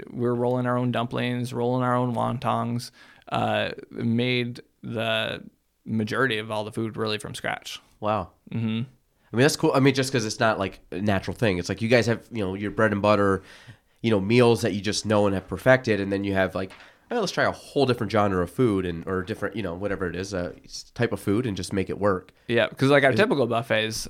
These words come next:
Speaker 1: uh, they're easy. Like, when we cook on the weekends,
Speaker 2: Mm-hmm.
Speaker 1: like, people are like, "Oh my God, you cook for three hundred people," or, and yes, is it challenging? Absolutely. However, we got that down to a science. Like, we've been doing it for so long. We have a nice little spreadsheet,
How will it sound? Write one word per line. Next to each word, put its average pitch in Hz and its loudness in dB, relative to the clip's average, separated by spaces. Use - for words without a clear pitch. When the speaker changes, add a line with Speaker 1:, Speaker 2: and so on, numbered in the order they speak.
Speaker 1:
uh, - -8
they're 143 4
easy. 117 -2
Like, 120 -2
when 131 2
we 143 0
cook 147 -2
on 143 2
the 135 -4
weekends, 147 -2
Speaker 2:
Mm-hmm. 113 -6
Speaker 1:
like, 123 -2
people 135 -2
are - 0
like, 110 -6
"Oh 131 -2
my 107 -10
God, 127 -4
you 113 -10
cook 147 -6
for - -10
three 139 -6
hundred 117 -4
people," 151 -4
or, 110 -6
and 131 4
yes, 180 4
is 123 0
it 120 -2
challenging? 120 0
Absolutely. - -6
However, 123 4
we 135 0
got 170 6
that 139 4
down 123 4
to 107 -2
a 110 -8
science. 101 -6
Like, 107 -6
we've 135 -4
been 131 0
doing 113 -2
it 120 -4
for 104 -8
so 113 -2
long. 107 -2
We 120 0
have 120 2
a 117 -6
nice 117 -2
little 117 -2
spreadsheet, 113 -4